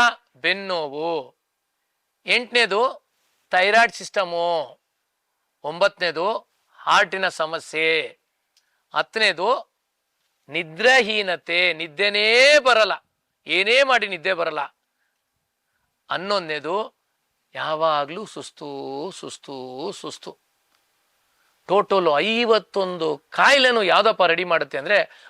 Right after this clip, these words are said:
ಒಂದು ಕೆಮಿಕಲ್ ಕಾಂಪೌಂಡು. ನಮಗೆ actually ಒಂದು ಸೆಂಟ್ರಲ್ ನರ್ವ್ ಸಿಸ್ಟಮ್, ಇನ್ನೊಂದು ಪೆರಿಫೆರಲ್ ನರ್ವ್ ಸಿಸ್ಟಮ್, ಇವೆರಡನ್ನ ಆಕ್ಟಿವೇಟ್ ಮಾಡೋದು ಯಾವ್ದು? ಬ್ರೈನ್, ಮೆದುಳು.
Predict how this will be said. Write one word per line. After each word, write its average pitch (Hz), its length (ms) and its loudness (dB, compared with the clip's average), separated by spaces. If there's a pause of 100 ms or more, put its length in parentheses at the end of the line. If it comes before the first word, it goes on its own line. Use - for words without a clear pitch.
ಒಂದು 180 280 -4
ಕೆಮಿಕಲ್ 165 540 -4
ಕಾಂಪೌಂಡು. 127 760 -10 (840)
ನಮಗೆ 175 500 2 (260)
actually 190 600 -2 (800)
ಒಂದು 196 680 -2
ಸೆಂಟ್ರಲ್ 247 540 0
ನರ್ವ್ 196 200 4
ಸಿಸ್ಟಮ್, 151 520 -4 (320)
ಇನ್ನೊಂದು 214 340 0
ಪೆರಿಫೆರಲ್ 208 560 0
ನರ್ವ್ 165 260 -4
ಸಿಸ್ಟಮ್, 143 380 -8 (580)
ಇವೆರಡನ್ನ 226 560 2
ಆಕ್ಟಿವೇಟ್ 226 340 0
ಮಾಡೋದು 190 260 2
ಯಾವ್ದು? 202 460 0 (240)
ಬ್ರೈನ್, 147 340 0
ಮೆದುಳು. 143 340 -8